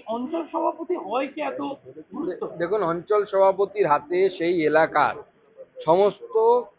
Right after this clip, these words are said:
Speaker 2: পয়সা কড়ি রোজগার করার বা পয়সা তোলার, কাটমানি তোলার ব্যবস্থা তৃণমূল কংগ্রেসের তরফ থেকে দলগতভাবে করা হয়েছে। স্বাভাবিকভাবে লোভনীয় পদ, যেমন অনেক সময় আমরা শুনি যে পুলিশের বেশ কিছু জায়গায় পোস্টিং পেতে গেলে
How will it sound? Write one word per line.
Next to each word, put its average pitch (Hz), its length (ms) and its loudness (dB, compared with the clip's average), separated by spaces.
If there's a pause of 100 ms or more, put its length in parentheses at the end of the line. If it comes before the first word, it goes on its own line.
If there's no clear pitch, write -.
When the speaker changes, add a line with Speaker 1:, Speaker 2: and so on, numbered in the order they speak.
(360)
Speaker 2:
পয়সা 185 380 2
কড়ি 202 500 -2 (100)
রোজগার 165 440 4
করার 196 360 4
বা 185 100 2
পয়সা 151 400 0
তোলার, 165 400 4 (340)
কাটমানি 190 520 2
তোলার 180 320 0
ব্যবস্থা 156 420 -2
তৃণমূল 160 400 -6
কংগ্রেসের 160 360 -4
তরফ 147 320 -4
থেকে 196 160 -2
দলগতভাবে 151 680 2
করা 127 260 0
হয়েছে। 107 300 -4 (500)
স্বাভাবিকভাবে 214 520 6
লোভনীয় 240 560 6
পদ, 220 220 8 (640)
যেমন 196 200 8
অনেক 208 200 8
সময় 220 220 2
আমরা 214 200 6
শুনি 208 240 0
যে 196 100 8
পুলিশের 208 640 4 (480)
বেশ 185 200 6
কিছু 220 220 -6
জায়গায় 202 340 10
পোস্টিং 208 460 -2
পেতে 202 280 0
গেলে 170 380 0